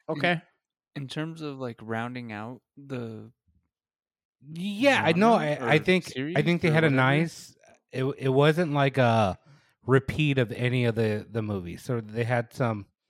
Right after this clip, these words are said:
Speaker 2: True.
Speaker 3: They had an original story, and they got the closure. Like, it was.
Speaker 1: Weren't all of them
Speaker 3: It was well
Speaker 1: original
Speaker 3: done.
Speaker 1: stories? Because none of them are exactly the same.
Speaker 3: No, the last one we fucking saw, Hollywood, Halloween, whatever.
Speaker 1: Hollywood Undead?
Speaker 3: N-, <laughs> that's, uh, that's what's in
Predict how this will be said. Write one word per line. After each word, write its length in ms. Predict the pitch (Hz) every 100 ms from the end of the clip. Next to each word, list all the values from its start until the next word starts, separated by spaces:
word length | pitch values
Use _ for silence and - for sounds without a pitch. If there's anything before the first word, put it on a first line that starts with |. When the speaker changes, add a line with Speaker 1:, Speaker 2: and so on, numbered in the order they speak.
| _ _ _ _ -
Speaker 2:
True. 180 | 123 110
Speaker 3:
They 200 | 104 135
had 140 | 143
an 100 | 139
original 400 | 120 123 139 190
story, 480 | 175 - 135 147 170
and 120 | 120
they 60 | 127
got 140 | 127
the 80 | 131
closure. 480 | - 151 160 131 107
Like, 220 | 95 104
it 100 | -
was. 340 | 120 123 113 - _ _ _ _ -
Speaker 1:
Weren't 180 | 139 147
all 200 | 123 131
of 80 |
them 100 | 131
Speaker 3:
It 40 | 135
was 80 | 131
well 100 | 131
Speaker 1:
original 260 | 139 131
Speaker 3:
done. 120 | 147 165
Speaker 1:
stories? 340 | 127 135 135
Because 220 | 110 107
none 180 | 110 113
of 80 | 113
them 120 | 110
are 60 | 107
exactly 480 | 101 104 104 - 107
the 80 | 101
same. 260 | 110 110 -
Speaker 3:
No, 260 | 131 180 220
the 140 | 202 185
last 320 | 196 214 -
one 120 | 214
we 120 | 202
fucking 340 | 160 196 - 175
saw, 240 | 170 165
Hollywood, 720 | 147 160 165 160 160 156 131 117 _ 131 117 113 _ _ _ -
Halloween, 840 | - 131 143 151 131 139 143 147 135
whatever. 520 | 131 135 139 143 120 _ _ _ _
Speaker 1:
Hollywood 400 | 120 120 120 117
Undead? 400 | 117 113 127 151 _ _ _ -
Speaker 3:
N-, 100 | 110 -
<laughs> 100 | -
that's, 280 | 127 113 -
uh, 200 | 104 117
that's 260 | 101 110 -
what's 200 | 104 -
in 180 | 226